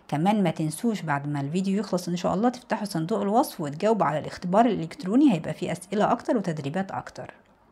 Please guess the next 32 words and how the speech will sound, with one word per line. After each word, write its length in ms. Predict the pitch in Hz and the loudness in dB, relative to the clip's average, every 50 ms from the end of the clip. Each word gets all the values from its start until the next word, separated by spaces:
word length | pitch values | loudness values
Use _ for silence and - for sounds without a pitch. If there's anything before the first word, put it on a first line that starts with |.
| _ - | _ 2
أول 260 | 277 370 359 339 220 185 | 4 6 6 6 6 4
مثال 320 | 175 175 - 208 185 170 | 2 4 4 4 4 4
هنا: 280 | 143 143 135 135 139 - _ _ _ - - - - - - - - - | 2 0 -2 -2 -4 -8 _ _ _ -20 -20 -20 -18 -18 -18 -10 2 6
"I 380 | 294 349 359 359 359 359 311 254 | 6 8 8 8 6 6 4 0
to 320 | - - - 302 311 285 | -2 -2 0 2 2 6
the 120 | 285 277 | 8 10
mall 600 | 247 240 247 247 254 262 269 269 254 240 - - 214 | 10 10 10 10 8 8 6 4 2 0 2 4 4
after 540 | 233 - - - 233 226 220 220 220 - - | 4 2 -2 -2 0 0 2 0 -2 -6 -8
school". 380 | - - - 160 139 131 123 135 131 - _ _ - 208 | -8 -2 -2 -2 0 -2 -6 -8 -10 -14 _ _ 6 8
I 280 | 202 185 185 202 226 277 415 - - _ _ _ _ _ - | 10 10 12 10 10 8 4 0 -8 _ _ _ _ _ -2
to 160 | 226 233 247 | 0 2 4
the 100 | 240 226 | 6 6
mall 500 | 202 190 190 196 208 214 214 - 208 190 | 6 6 4 4 4 4 2 0 2 2
after 300 | 190 196 - - - 202 180 - | 2 2 0 -6 -8 -8 -8 -8
school. 240 | - - 139 143 147 | -8 -8 -6 -4 0
عايزين 400 | 160 208 254 269 320 277 247 214 | 4 4 4 4 6 6 6 6
نختار 400 | 196 190 - - - 233 254 247 - | 6 2 -2 2 2 2 2 2 0
إجابة 380 | 180 170 160 175 180 180 190 214 | -6 -4 0 2 2 2 2 2
من 120 | 202 185 | 2 2
الإجابات 460 | 170 143 - 151 - 151 147 165 180 170 | 0 -2 -4 -4 -6 -4 0 0 0 0
دي. 280 | 156 147 139 135 - - - - _ _ _ _ _ _ _ _ _ _ - - _ _ - - | -2 -4 -6 -8 -8 -10 -20 -20 _ _ _ _ _ _ _ _ _ _ -20 -20 _ _ -14 -6
أقول 420 | 175 - - 262 277 226 160 135 139 - - - - - - - - | -6 0 4 4 6 6 4 2 -2 -8 -14 -20 -18 -18 -14 -2 6
I 300 | 185 254 349 330 240 196 | 8 8 8 8 6 6
got، 300 | 233 226 240 - - - - - - | 8 8 8 8 6 2 -12 -14 -10
في 160 | - 226 233 | -4 -2 -2
حاجة 300 | - 240 226 208 190 - | 2 0 2 2 2 0
أصلا 240 | 208 - - 175 151 | -2 -2 -2 -2 -2
اسمها 360 | - - 190 196 190 175 175 190 | -2 0 2 2 4 4 4 6
got، 260 | 214 262 302 - - - _ _ - - - - - - - | 4 4 4 0 -8 -20 _ _ -20 -20 -20 -20 -20 -10 0
ولا 360 | 180 175 165 156 143 143 135 - - | 4 4 4 4 4 0 -2 0 2
I 260 | 165 175 170 165 190 220 | 2 2 2 2 8 8
gone، 280 | 262 302 339 339 370 | 8 10 8 4 0